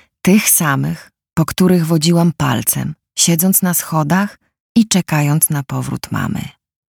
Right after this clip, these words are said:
Czasami siedziałam tak długo, że pęknięcia zamieniały się w głębokie cienie, które straszyły,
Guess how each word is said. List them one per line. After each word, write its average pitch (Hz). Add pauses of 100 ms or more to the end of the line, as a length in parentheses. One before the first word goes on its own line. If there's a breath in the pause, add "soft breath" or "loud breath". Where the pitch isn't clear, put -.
(220)
Czasami 196
siedziałam 185
tak 180
długo, 160 (640)
że 202
pęknięcia 214
zamieniały 185
się 190
w 175
głębokie 175
cienie, 143 (380)
które 175
straszyły, 185